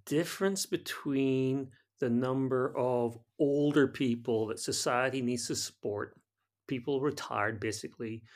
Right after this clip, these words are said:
and the younger generations, the working generations that are needed to support those older people.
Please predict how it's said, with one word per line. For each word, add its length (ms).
and 120
the 60
younger 460
generations, 1400
the 80
working 460
generations 920
that 100
are 100
needed 340
to 100
support 680
those 640
older 320
people. 540